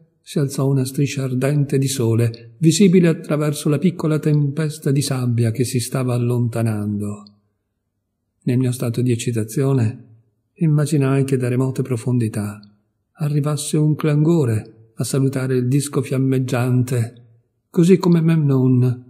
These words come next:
lo saluta dalle rive del Nilo. Le orecchie mi fischiarono e l'immaginazione mi si accese mentre guidavo lentamente il cammello lungo la distesa di sabbia, verso quel luogo sconosciuto, quel luogo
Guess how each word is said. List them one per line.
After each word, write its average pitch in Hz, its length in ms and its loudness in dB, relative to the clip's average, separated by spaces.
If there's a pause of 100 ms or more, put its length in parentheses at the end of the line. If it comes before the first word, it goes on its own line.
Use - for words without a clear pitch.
(180)
lo 135 100 0
saluta 135 400 -2
dalle 127 240 0
rive 131 220 2
del 131 180 2
Nilo. 104 720 -2 (880)
Le 139 100 -4
orecchie 127 380 0
mi 120 120 2
fischiarono 107 1000 -4 (360)
e - 140 0
l'immaginazione 147 880 2
mi 139 120 0
si - 120 -6
accese 127 800 -2 (460)
mentre 135 240 2
guidavo 135 320 0
lentamente 131 600 0
il 127 100 0
cammello 139 600 2
lungo 139 360 4
la 123 120 0
distesa 127 480 0
di 120 100 0
sabbia, 113 560 -2 (640)
verso 139 380 -2
quel 139 160 0
luogo 139 420 2
sconosciuto, 113 1080 -4 (840)
quel 147 200 -2
luogo 131 680 -2